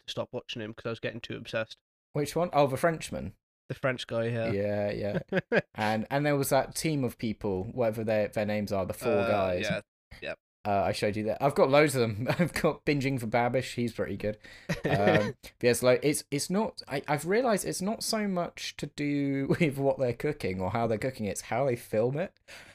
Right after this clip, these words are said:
Speaker 2: <laughs> It's
Speaker 1: Yeah.
Speaker 2: literally, like, but one of my favourite clips to go to when I'm like, I, I just wanna zone out is, like, what is it? It's, like, a montage of food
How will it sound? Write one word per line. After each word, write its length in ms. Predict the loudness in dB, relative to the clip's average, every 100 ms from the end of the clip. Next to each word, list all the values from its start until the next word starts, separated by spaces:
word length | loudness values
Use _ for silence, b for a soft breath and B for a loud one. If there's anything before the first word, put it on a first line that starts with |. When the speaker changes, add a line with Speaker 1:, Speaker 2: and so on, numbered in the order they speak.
| B
Speaker 2:
<laughs> 100 | 0
It's 40 | 4
Speaker 1:
Yeah. 260 | 6 6
Speaker 2:
literally, 300 | 4 4 0 -4 2
like, 260 | 4 4 -2 B 2
but 100 | 4
one 140 | 4
of 40 |
my 120 | 4 4
favourite 440 | 4 4 4 0
clips 260 | 0 -4 -4
to 80 | 0
go 180 | 2
to 220 | 2 -2 -2
when 120 | 0
I'm 100 | 0
like, 200 | -2 -2 -4
I, 200 | -6 -4
I 120 | -2 -2
just 160 | -2
wanna 180 | -4 -2
zone 300 | 0 0 0
out 300 | 0 0 -2
is, 120 | -2
like, 340 | -2 0 -2 -8 B B B _ _ -16 -6
what 200 | -2 0
is 80 | 0
it? 40 | -2
It's, 120 | -2
like, 180 | -2 -2
a 40 | -2
montage 680 | 0 0 0 -2 -2 -4 -4
of 380 | -4 -4 -8 -14
food 580 | -14 -4 0 2 2 -2